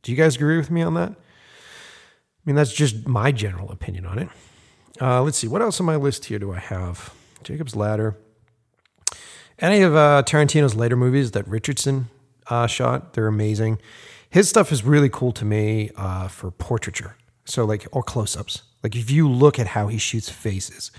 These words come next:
and he does such a really cool job of using, like, a very hot, overexposed top light that he will either bounce into the table in front of somebody or, like, backlight with them. Um, it's a very distinctive style that he has created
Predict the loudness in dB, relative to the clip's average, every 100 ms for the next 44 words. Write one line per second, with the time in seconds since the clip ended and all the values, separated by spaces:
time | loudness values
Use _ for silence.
0 | -20 -20 -20 -20 -4 2 2 4 4 4
1 | 2 0 2 2 2 0 -2 0 0 0
2 | 0 -2 -2 -2 -2 -2 -4 -4 -4 -4
3 | -4 -8 -12 -14 -10 -8 0 0 0 -10
4 | _ _ _ _ 4 4 2 0 0 0
5 | 0 -2 -4 -2 -4 -4 -6 -10 -8 -4
6 | -2 -2 -2 -4 -4 -2 -2 -4 -4 -4
7 | -2 -2 0 -2 -2 -2 -2 -2 -2 -2
8 | -6 -10 -12 -12 -10 -10 -8 -10 -10 -10
9 | -8 -8 -12 _ -20 -20 -20 _ _ _
10 | -10 -8 -8 -10 -16 _ _ _ _ -14
11 | -2 2 2 0 0 0 0 -4 -6 -6
12 | -6 -4 -6 -6 -6 -6 -8 -10 -8 -4
13 | 0 0 -2 -6